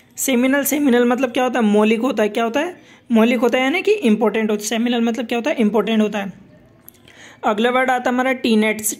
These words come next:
टीनेट्स क्या होता है? टीनेट्स होते हैं, देखो, principles। हर बंदे का अपने अपने principles होते हैं, अपने अपने beliefs होते हैं, उसको क्या कहते हैं? सिद्धांत, ठीक है। Perpetrators, Perpetrators का मतलब क्या होता है? अपराधी। Perpetrators का मतलब क्या होता है?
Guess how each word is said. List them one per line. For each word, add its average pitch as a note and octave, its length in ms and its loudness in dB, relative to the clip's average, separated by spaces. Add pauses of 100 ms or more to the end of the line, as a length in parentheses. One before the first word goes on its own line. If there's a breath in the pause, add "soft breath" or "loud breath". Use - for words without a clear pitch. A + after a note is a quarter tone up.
टीनेट्स B3+ 460 0
क्या C4 140 0
होता A#3 180 0
है? B3 60 0
टीनेट्स B3 440 -2
होते C4 180 -2
हैं, C4+ 80 0
देखो, C4 180 -2
principles। B3+ 720 -4 (880 soft breath)
हर A3 180 -2
बंदे A3+ 260 2
का A#3 100 0
अपने C4+ 200 -2
अपने B3+ 200 -2
principles A#3+ 540 0
होते A#3+ 180 0
हैं, A#3 100 0
अपने A#3+ 180 -2
अपने A#3 220 -2
beliefs G#3 360 0
होते A3 200 0
हैं, B3 80 -2
उसको B3+ 280 -8
क्या A#3+ 160 -6
कहते A#3+ 200 -6
हैं? F4+ 140 -6 (260 loud breath)
सिद्धांत, F#3+ 460 -4
ठीक C#4+ 140 -10
है। - 80 -16 (760 loud breath)
Perpetrators, A3 720 0
Perpetrators B3 840 -2
का B3+ 120 -2
मतलब A3+ 260 0
क्या B3 120 0
होता A#3 160 0
है? - 100 -4
अपराधी। G#3 460 0 (400)
Perpetrators A#3 640 -2
का C#4 80 -2
मतलब B3+ 240 -2
क्या A#3+ 120 0
होता A#3 200 0
है? F4+ 180 -6